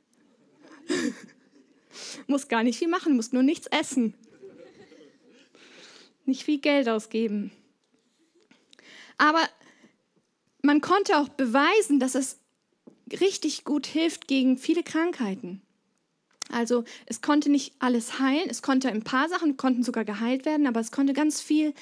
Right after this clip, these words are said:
ähm, es konnten Schmerzen gelindert werden, es konnten Krankheiten verbessert werden. Also mit Fasten hat sich Gott etwas richtig Gutes ausgedacht. Der hat da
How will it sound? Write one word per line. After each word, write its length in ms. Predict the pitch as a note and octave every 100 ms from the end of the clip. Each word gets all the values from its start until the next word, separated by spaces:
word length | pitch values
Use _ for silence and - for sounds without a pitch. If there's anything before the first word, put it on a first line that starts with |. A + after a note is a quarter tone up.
| - - - -
ähm, 200 | - A#3+ -
es 140 | -
konnten 240 | - C#4+
Schmerzen 540 | C#4 - D4 F4 - E4+
gelindert 420 | C#4 B3+ A#3 A3+
werden, 240 | G#3 G#3+
es 140 | G#3+ -
konnten 300 | - - A3
Krankheiten 440 | - C#4+ C#4+ C4+
verbessert 680 | A#3+ C4 C#4+ E4+ - D#4 B3+
werden. 440 | G#3+ G3 F#3+ F#3 - - - - _ _ _ _ _ _ _ _ _
Also 440 | C4 C#4+ C#4+ E4 - _ _ _ _
mit 180 | C#4 -
Fasten 520 | - E4+ G#4 - C#4+
hat 140 | B3+ -
sich 160 | B3
Gott 180 | D4 D4+
etwas 300 | C#4 B3+ -
richtig 380 | E4+ - F4+ -
Gutes 360 | E4 F#4 C#4+
ausgedacht. 800 | - A3+ A#3 G#3 F3+ F#3+ - - - _ _ _ _ _ _ _ -
Der 140 | C#4
hat 140 | D#4 F4
da 260 | F4+ E4